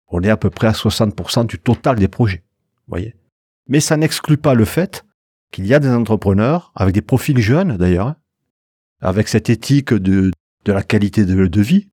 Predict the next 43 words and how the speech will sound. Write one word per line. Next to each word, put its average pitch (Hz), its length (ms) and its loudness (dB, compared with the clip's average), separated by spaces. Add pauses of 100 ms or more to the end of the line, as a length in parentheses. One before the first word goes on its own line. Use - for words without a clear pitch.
qu'on 110 140 0
voyait 107 340 2
pas 123 220 0
il 113 40 0
y 101 60 0
a, 98 100 -2
il 95 60 -2
y 98 40 -4
a 98 60 -4
quinze 143 300 0
ans, 139 200 -2 (440)
mais 95 100 -6
qui - 160 -4
est - 160 -4
importante 156 540 -2
aujourd'hui 98 400 0 (280)
pour 90 140 -2
l'équilibre, 123 600 0 (560)
l'équilibre 98 340 2
de 95 100 4
vie 98 220 4
de, 85 140 -4
de 87 140 -6
certains. 123 440 -4 (540)
Euh, 95 260 2
on 101 80 0
voit 113 220 0
quand 131 120 -2
même 139 160 0
des 107 100 -2
projets 117 420 0
qui - 100 -16
se - 100 -10
développent 92 540 2
en 123 120 2
dehors 120 260 2
de 101 80 2
ces 98 160 -2
deux 104 160 2
grandes 120 720 -2
agglomérations, 98 640 -2
je 78 120 -6
dirais. 85 200 -8